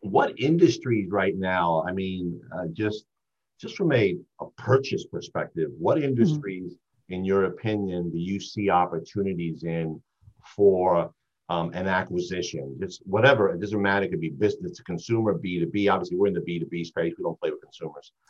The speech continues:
Speaker 1: Um, so, uh, you know, what, what opportunity do you see in the, in the market right now? If somebody had some money and said, "You should be looking at these three or four verticals right
Speaker 2: Oh.
Speaker 1: now." Um, like, like, for example, people say, you know, they're great deals in restaurants, right?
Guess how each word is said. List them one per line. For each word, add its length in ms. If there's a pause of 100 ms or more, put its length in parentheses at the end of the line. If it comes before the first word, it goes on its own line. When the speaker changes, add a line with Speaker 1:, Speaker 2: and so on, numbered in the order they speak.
(200)
Speaker 1:
Um, 220
so, 400 (260)
uh, 300
you 100
know, 220
what, 300
what 240 (140)
opportunity 440
do 80
you 100
see 320
in 80
the, 280
in 100
the 60
market 360
right 180
now? 180
If 60
somebody 280
had 180
some 160
money 380 (260)
and 80
said, 140
"You 60
should 100
be 80
looking 220
at 120
these 220
three 120
or 120
four 240
verticals 580 (160)
right 280
Speaker 2:
Oh. 160 (460)
Speaker 1:
now." 60
Um, 300
like, 180
like, 140
for 60
example, 400 (300)
people 200
say, 100
you 60
know, 80
they're 140
great 320
deals 280
in 100
restaurants, 680
right? 240